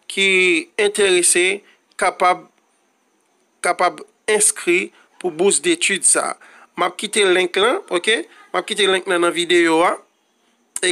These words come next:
ke nou kapab monte sou li pou nou pran enfòmasyon n ap gade, m ap kite lenk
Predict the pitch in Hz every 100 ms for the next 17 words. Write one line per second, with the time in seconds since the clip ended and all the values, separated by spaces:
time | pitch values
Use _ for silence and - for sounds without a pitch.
0 | 180 185 190 190 175 175 175 175 185 175
1 | 196 180 175 175 185 170 170 170 165 165
2 | - 220 311 - - - - 170 185 175
3 | 180 185 196 196 185 190